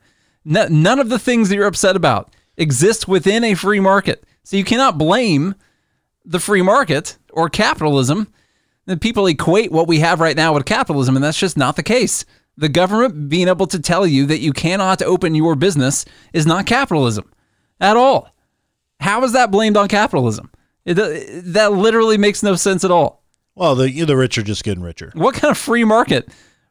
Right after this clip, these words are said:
Speaker 1: are you in when the government can tell you that you cannot open your business?
Speaker 2: Yeah.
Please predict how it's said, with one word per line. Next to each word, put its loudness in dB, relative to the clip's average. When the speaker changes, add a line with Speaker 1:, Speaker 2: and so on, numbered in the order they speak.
Speaker 1:
are 2
you 4
in 2
when -2
the -2
government 0
can 2
tell 2
you 2
that -2
you -2
cannot -2
open 0
your 0
business? -4
Speaker 2:
Yeah. -6